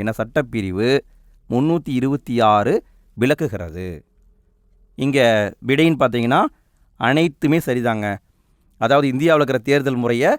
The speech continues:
நம்ம இங்கிலாந்தில் எடுத்திருக்கோம். இது அரசியலமைப்பில் எங்க வச்சிருக்காங்கன்னா, பதினைந்தாவது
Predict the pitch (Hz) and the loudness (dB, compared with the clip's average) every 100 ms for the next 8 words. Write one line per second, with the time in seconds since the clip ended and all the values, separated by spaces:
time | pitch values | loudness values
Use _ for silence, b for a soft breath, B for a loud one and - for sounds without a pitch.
0 | - _ - 123 117 127 147 147 123 117 | -4 _ -6 -4 -2 0 2 2 0 0
1 | 123 101 127 220 - _ _ 160 160 139 | -4 0 0 0 -4 _ _ 0 2 2
2 | 180 196 185 151 147 165 156 147 131 123 | 0 -2 -2 0 0 2 0 0 0 0
3 | 135 208 180 143 170 185 165 147 | 2 0 2 2 2 4 2 2